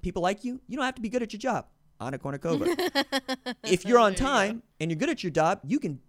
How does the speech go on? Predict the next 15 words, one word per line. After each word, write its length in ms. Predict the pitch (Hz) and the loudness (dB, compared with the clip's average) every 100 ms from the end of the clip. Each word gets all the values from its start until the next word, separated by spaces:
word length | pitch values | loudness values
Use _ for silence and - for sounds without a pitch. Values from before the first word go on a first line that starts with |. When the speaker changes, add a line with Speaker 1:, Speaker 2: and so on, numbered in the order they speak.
| - | -4
Speaker 1:
be 140 | 233 | 0
an 60 | 254 | 2
asshole, 480 | 233 175 147 113 - _ | 2 0 -2 -6 -10 _
Max 220 | - 135 - | -6 -6 -6
Verstappen. 420 | 139 214 - - - _ - - _ _ | -2 0 0 -6 -18 _ -20 -20 _ _
It 140 | - 190 | 4 4
just, 220 | 190 - - 101 | 4 -4 -8 0
that's 260 | 208 240 - | 4 4 4
the 80 | |
way 100 | 220 | 2
that 140 | 190 156 | 2 0
it 40 | |
Speaker 2:
Mm. 100 | 139 | 2
Speaker 1:
works, 440 | 240 202 104 - 151 | 6 6 6 -6 2
right? 240 | 170 | 2